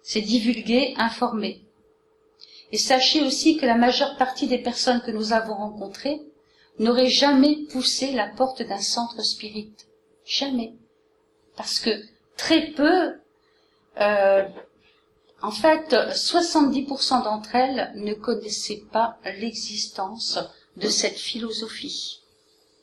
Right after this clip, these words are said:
Vingt pour cent ont peur de tomber dans une secte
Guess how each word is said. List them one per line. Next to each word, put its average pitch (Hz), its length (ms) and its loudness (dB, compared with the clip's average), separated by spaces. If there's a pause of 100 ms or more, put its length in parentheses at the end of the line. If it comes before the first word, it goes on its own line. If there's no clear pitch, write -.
(2750)
Vingt 233 220 4
pour 254 200 -2
cent 247 320 6
ont - 80 -6
peur 202 240 -2
de 196 140 -14
tomber 190 240 -8
dans 190 100 -8
une 226 220 -4
secte - 480 -4